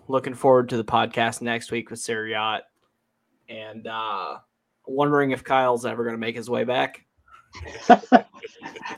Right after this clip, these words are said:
Speaker 2: Absolutely. If, if he and Warren finally make it back to Columbus or out of their hotel room. Um, but hey, I'm, I'm gonna be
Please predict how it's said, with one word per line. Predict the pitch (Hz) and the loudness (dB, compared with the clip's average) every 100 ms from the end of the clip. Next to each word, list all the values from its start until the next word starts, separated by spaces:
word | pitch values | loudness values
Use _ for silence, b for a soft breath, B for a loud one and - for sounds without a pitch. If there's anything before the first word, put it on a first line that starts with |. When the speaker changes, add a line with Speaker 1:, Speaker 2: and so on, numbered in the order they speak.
| - 180 | -2 8
Speaker 2:
Absolutely. | 175 165 170 160 170 165 147 | 8 8 12 12 12 12 12
If, | 151 - - | 12 10 6
if | 139 - | 6 8
he | 170 | 10
and | 160 147 | 12 12
Warren | 147 156 156 151 147 - | 12 12 10 8 4 -2
finally | - 139 143 139 143 | -2 2 4 4 4
make | 139 131 | 2 2
it | 127 - | 0 0
back | 123 123 - | 0 0 -4
to | 131 | -8
Columbus | - 123 120 123 127 131 | -2 0 2 2 0 0
or | 117 | 2
out | 107 113 | 4 4
of | 110 | 2
their | - 113 | 0 0
hotel | 113 - 113 104 | 0 -2 -4 -2
room. | 110 113 113 B B B B B - | 0 0 -2 B B B B B -6
Um, | 117 117 117 107 - - | -2 0 0 -4 -8 0
but | 120 | 2
hey, | 123 127 - | 4 2 4
I'm, | 131 151 147 b b - | 4 4 0 b b 0
I'm | 143 185 | 4 6
gonna | 175 175 | 6 6
be | 151 156 156 147 139 | 6 8 10 10 8